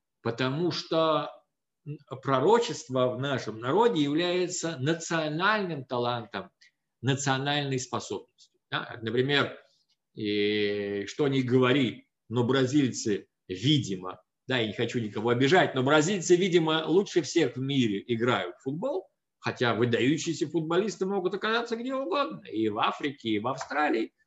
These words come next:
но всё-таки. И так и, и здесь.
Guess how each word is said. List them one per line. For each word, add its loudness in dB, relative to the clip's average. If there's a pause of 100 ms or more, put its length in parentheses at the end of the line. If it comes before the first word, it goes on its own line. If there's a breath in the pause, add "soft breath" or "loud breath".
(440)
но -4
всё-таки. 0 (840)
И 0 (140)
так 0
и, 0
и -2
здесь. 2